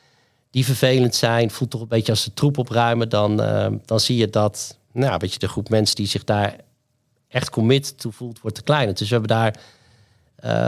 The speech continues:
nou, het is zeker wel heel pijnlijk geweest. Maar het mooie is dat, eh, iedereen door dat dal is gegaan en vervolgens wel,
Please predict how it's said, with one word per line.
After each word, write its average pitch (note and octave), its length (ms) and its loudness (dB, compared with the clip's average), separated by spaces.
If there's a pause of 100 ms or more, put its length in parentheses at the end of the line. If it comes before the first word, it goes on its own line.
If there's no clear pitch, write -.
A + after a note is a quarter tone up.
(360)
nou, E3 140 -4
het A2 100 0
is - 60 0
zeker C#3+ 180 2
wel A#2 140 2
heel G#2 80 -8
pijnlijk C#3 320 0
geweest. G2+ 200 -2
Maar A#2 100 0
het G#2+ 80 0
mooie C#3+ 360 4
is A2+ 200 0
dat, A2 420 -2 (140)
eh, A2+ 400 2 (100)
iedereen B2 440 2
door A2+ 160 2
dat G#2+ 180 0
dal C3 220 4
is C#3 100 0
gegaan G2+ 420 -2
en A2 120 -2
vervolgens G#2+ 580 -2
wel, A2 440 2